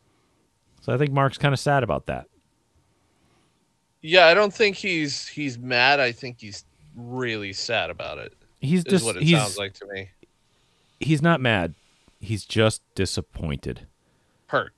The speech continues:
Speaker 1: And that's the worst. That is, like, the, if someone in your family tells you that, you're like, "Oh," you're just so defeated. That's Mark Martin right now. He's not
Speaker 2: I mean,
Speaker 1: mad.
Speaker 2: I d-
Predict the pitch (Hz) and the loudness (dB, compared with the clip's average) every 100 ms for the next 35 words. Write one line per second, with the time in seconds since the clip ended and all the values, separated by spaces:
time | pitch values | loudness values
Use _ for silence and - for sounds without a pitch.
0 | _ 135 127 143 160 - 120 95 80 87 | _ 2 6 6 6 6 4 4 -2 2
1 | 113 110 101 - - - - _ _ _ | 6 8 6 0 -6 -10 -14 _ _ _
2 | _ - 160 165 131 143 127 - 127 156 | _ 2 6 6 6 2 2 0 0 0
3 | - 226 247 208 165 131 - 135 123 131 | 4 4 6 6 6 2 2 2 4 2
4 | 135 151 135 127 131 127 127 127 123 113 | 4 6 6 4 6 6 6 4 6 4
5 | 110 - - 104 104 98 92 90 95 113 | 2 -6 -4 2 4 4 2 0 0 0
6 | 117 - - 123 113 104 - - 120 110 | 0 4 8 8 6 0 -2 0 2 4
7 | 101 - - _ _ 117 127 - 123 110 | 2 -2 -16 _ _ 4 4 4 0 0
8 | 95 101 92 90 85 82 78 69 - _ | 2 -2 -2 -4 -6 -6 -8 -12 -16 _
9 | _ _ 98 85 101 120 131 110 107 101 | _ _ -8 -2 2 4 6 8 8 8